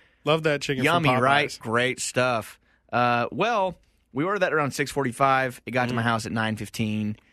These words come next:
Speaker 1: Wow.
Speaker 2: Uh, freezing cold,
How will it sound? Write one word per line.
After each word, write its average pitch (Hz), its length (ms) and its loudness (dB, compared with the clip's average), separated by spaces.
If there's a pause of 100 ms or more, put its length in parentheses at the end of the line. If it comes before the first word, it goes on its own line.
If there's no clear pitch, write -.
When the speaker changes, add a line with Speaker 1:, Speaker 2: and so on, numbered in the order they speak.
(160)
Speaker 1:
Wow. 113 260 -2
Speaker 2:
Uh, 107 540 0 (540)
freezing 117 380 0
cold, 113 480 0